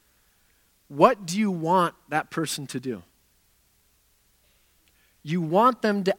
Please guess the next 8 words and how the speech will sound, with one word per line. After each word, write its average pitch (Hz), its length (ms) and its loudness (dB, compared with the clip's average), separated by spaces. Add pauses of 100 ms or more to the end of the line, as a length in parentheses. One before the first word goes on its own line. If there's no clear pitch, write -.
ask 175 560 0 (220)
as 123 160 -14
many 190 460 0
questions 165 640 -6
as 120 100 -12
they 127 100 -6
possibly 147 640 -8
can 104 480 -12